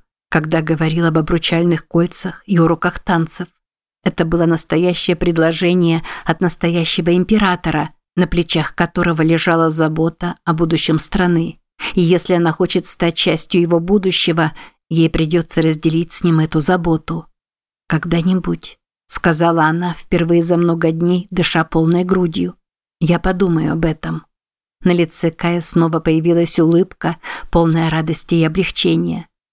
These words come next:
Он обнял Золу за плечи, и она прижалась к нему, тоже не переставая улыбаться.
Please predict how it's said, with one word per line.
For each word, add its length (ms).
Он 160
обнял 300
Золу 300
за 160
плечи, 640
и 100
она 200
прижалась 580
к 100
нему, 340
тоже 240
не 120
переставая 600
улыбаться. 720